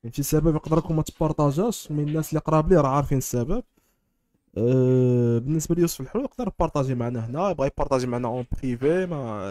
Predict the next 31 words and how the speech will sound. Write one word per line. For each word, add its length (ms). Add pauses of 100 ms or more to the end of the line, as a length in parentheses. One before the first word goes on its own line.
عندناش 320
مشكل. 340 (140)
حنا 120
زعما 840 (2750)
نستقبلوه 840
ون-، 320 (260)
ونهضروا 520
معاه 340
ونشوفوا 380
شنو 180
هو 80
السبب 360
اللي 120
عند 180
يوسف. 500 (1300)
بيان 200
سور 300
راك 120
خونا 300
وعزيز 280
علينا، 340
سينو 340
راه 80
ما 80
كناش 300
غادي 140
ن-، 420 (160)
ن-، 300 (720)
نهتموا 500
كاع 120
بالموضوع. 500